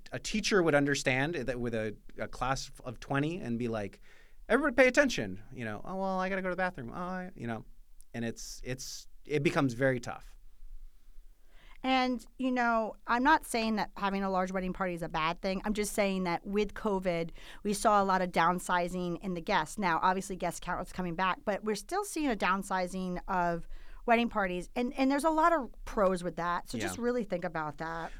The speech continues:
Speaker 1: But if you do have a large wedding party, things that can help are if it's, if everything happens in the same spot, the more travel, the more people, compounding, people going to the liquor store, people, uh, doing this, people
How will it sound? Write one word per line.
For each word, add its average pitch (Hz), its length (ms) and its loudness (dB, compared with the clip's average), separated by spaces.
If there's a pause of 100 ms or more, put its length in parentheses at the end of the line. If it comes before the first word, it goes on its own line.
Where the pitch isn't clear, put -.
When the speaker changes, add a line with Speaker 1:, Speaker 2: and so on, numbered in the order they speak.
Speaker 1:
But 185 100 2
if 190 100 -2
you 202 40 4
do 254 140 6
have 349 140 6
a 240 40 4
large 208 440 2 (160)
wedding 139 240 4
party, 117 400 -2 (640)
things 165 220 2
that 185 100 4
can 156 100 2
help 123 380 -2 (100)
are 110 280 0
if 117 120 -8
it's, - 180 -6 (220)
if 120 160 -4
everything 156 400 2
happens 151 340 2
in 135 80 -2
the 117 80 -2
same 127 240 -2
spot, 117 400 0 (320)
the 120 80 -6
more 147 220 4
travel, 175 560 4 (680)
the 107 60 -6
more 127 200 2
people, 220 540 -2 (340)
compounding, 131 1120 0 (760)
people 120 200 -4
going 110 160 -2
to 123 80 -2
the 139 40 -2
liquor 147 220 -6
store, - 360 -10
people, 139 360 -6
uh, 127 380 -6
doing 135 260 -2
this, 95 260 -6
people 147 760 -8